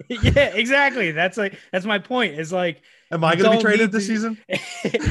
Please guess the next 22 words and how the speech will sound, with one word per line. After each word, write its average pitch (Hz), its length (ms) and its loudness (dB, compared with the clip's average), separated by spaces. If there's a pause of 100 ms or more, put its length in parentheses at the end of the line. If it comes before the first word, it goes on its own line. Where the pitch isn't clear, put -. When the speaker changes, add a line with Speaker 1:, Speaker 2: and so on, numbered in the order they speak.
(120)
Speaker 1:
<laughs> - 100 -16
You 185 60 -4
don't 240 400 0
need 214 220 -4
to 226 40 -6
be 220 120 -4
best 190 320 -2
friends 226 280 0
with 180 140 -8
the 175 60 -16
people 196 320 -6
you 175 140 -6
work 226 220 -4
with. 139 140 -8
I 120 120 -12
don't 190 420 -6
understand 175 640 -8
that 131 200 -12
theory. 160 360 -8
It 123 80 -20
just 139 200 -16
makes 143 340 -14